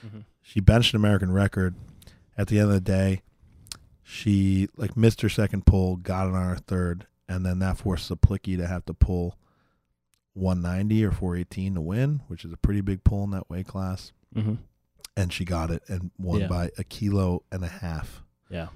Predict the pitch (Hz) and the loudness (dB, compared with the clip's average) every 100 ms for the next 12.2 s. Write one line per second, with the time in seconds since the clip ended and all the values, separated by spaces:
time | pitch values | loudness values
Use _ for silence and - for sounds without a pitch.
0 | - - 101 90 82 80 78 - - 78 | -12 -8 -6 -4 -4 -6 -8 -10 -12 -10
1 | 78 78 76 73 - - 73 - 82 80 | -10 -10 -10 -12 -12 -12 -12 -10 -8 -6
2 | 95 113 135 110 107 98 90 85 - 90 | 2 8 8 6 0 -2 -4 -10 -6 -6
3 | 87 90 95 - 90 85 85 98 92 95 | -4 -8 -12 -12 -10 -8 -10 -10 -4 -4
4 | 92 87 - - _ _ _ _ _ _ | -2 -4 -6 -14 _ _ _ _ _ _
5 | _ _ - 104 110 117 104 117 98 95 | _ _ 2 4 4 4 4 0 2 4
6 | 104 107 - 117 107 107 113 101 101 98 | 4 2 2 4 6 6 6 4 -2 0
7 | 95 101 107 104 101 95 104 104 92 90 | 2 2 2 2 0 0 0 0 0 -2
8 | 98 95 92 95 - 107 - 90 - 87 | -2 -2 -2 -6 -2 -4 -2 -6 -6 -4
9 | 82 82 - 87 - 95 92 98 92 92 | -4 -4 -4 -6 -4 -4 -2 -2 0 -2
10 | - 90 85 87 85 - 85 87 87 82 | -2 -2 0 -2 -4 -6 -4 -2 -4 -6
11 | - 92 85 85 82 80 82 - 80 80 | -8 -8 -8 -8 -8 -6 -10 -10 -10 -8
12 | - 78 | -8 -8